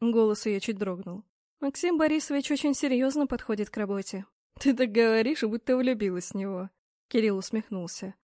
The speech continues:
Он не хотел показывать, что ее ответ для него важен, поэтому тон выбрал максимально нейтральный. Нет, он не ревновал к другу.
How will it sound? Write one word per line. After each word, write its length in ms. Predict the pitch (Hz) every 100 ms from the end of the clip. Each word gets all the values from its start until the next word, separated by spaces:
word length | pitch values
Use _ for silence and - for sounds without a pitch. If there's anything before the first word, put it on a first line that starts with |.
| _ _ _ -
Он 80 | 392
не 80 | 370
хотел 380 | 359 339 381
показывать, 640 | 349 269 285 294 254 220 196
что 160 | - 226
ее 240 | 214 220
ответ 300 | 220 240 226
для 140 | 214
него 300 | 220 220 226
важен, 460 | 226 339 277 208 180 -
поэтому 440 | - 359 392 339 320
тон 300 | - 277 349
выбрал 400 | 294 339 349 349
максимально 640 | 302 277 - 226 214 240
нейтральный. 800 | 240 196 180 196 190 185 190 190 _ _ _
Нет, 300 | 233 233 196
он 120 | 208 226
не 120 | 247
ревновал 460 | 254 247 262 294
к 60 | 269
другу. 440 | 226 208 175 214